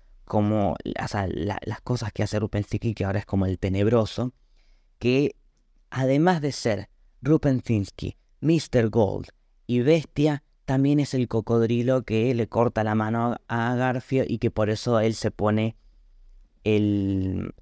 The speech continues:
la, el gancho ese. Y en final del capítulo, donde vemos que, eh, todavía hay una pica entre estos dos personajes y de que, eh, sí hay un plan de venganza por parte de Garfio, de que,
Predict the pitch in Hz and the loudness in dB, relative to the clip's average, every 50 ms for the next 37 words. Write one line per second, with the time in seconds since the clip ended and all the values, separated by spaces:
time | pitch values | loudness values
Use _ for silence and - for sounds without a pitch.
0 | - - - 104 98 98 98 82 - - 107 104 98 98 98 98 95 - 98 - | -10 -4 -2 0 0 0 -2 -4 -4 -4 -4 -4 -2 -2 -4 -4 -4 -6 -6 -2
1 | - 113 117 117 117 110 - 123 120 120 123 123 - - - 131 139 - _ _ | 0 2 2 2 0 -2 -2 0 2 2 2 2 -2 -4 -6 -6 -6 -6 _ _
2 | - - - - - - - - _ _ _ _ 123 123 127 123 127 127 127 127 | -20 -20 -20 -20 -20 -20 -20 -20 _ _ _ _ -4 -2 0 2 2 2 2 2
3 | 123 - - 123 117 113 113 117 117 120 110 - 120 - 139 131 110 - 117 107 | 0 0 0 0 2 2 2 2 0 0 0 0 0 0 0 -2 0 0 2 2
4 | 104 104 104 104 104 104 104 107 110 113 113 107 - - 107 110 110 - _ _ | 2 2 2 0 0 0 0 0 0 0 -2 -2 -4 -2 -2 -2 -2 -4 _ _
5 | _ _ _ _ _ - 107 101 101 98 95 92 - - - 107 104 98 101 110 | _ _ _ _ _ -4 -2 -2 -2 -2 -4 -6 -6 -2 0 2 2 2 2 2
6 | 113 117 123 120 117 113 - - 120 - - 110 110 101 101 104 107 - - 110 | 2 2 2 2 0 0 0 -2 -4 -2 0 -2 0 0 -2 -4 -6 -6 -6 -6
7 | 113 113 110 - - 107 107 117 117 123 120 120 120 - 123 120 123 123 - - | -4 -6 -4 -2 -4 -4 -2 0 0 2 2 0 -2 -2 -2 -2 -2 -4 -6 -12
8 | - _ _ _ _ _ - 98 104 98 104 101 101 - 110 110 110 117 123 123 | -20 _ _ _ _ _ -4 0 0 2 2 0 0 0 2 2 4 4 4 2
9 | 101 - _ _ _ _ _ _ _ - - _ - - _ _ - _ _ _ | 2 -2 _ _ _ _ _ _ _ -20 -20 _ -20 -20 _ _ -20 _ _ _
10 | - _ _ _ _ _ _ - 117 107 101 101 98 98 95 95 92 76 - - | -20 _ _ _ _ _ _ -2 0 0 2 2 2 2 2 0 0 -2 -4 -2
11 | - 127 113 107 95 95 101 101 101 101 90 - 107 104 101 104 101 98 98 101 | 0 2 2 4 4 2 2 2 2 0 2 2 2 2 2 2 2 0 0 0
12 | 110 110 101 - 95 - 95 92 - 98 98 - - 98 98 104 110 113 113 113 | 0 0 0 -2 -4 -6 -6 -4 -4 -4 -4 -2 -4 -2 0 2 2 2 2 0
13 | - - - 113 110 113 113 - _ _ - - - - - - - 104 101 - | -4 -2 0 0 0 0 -4 -10 _ _ -20 -20 -20 -18 -14 -6 -2 -2 -2 -2
14 | _ - - 104 104 107 110 113 113 113 110 | _ -4 0 0 2 2 2 2 0 0 -2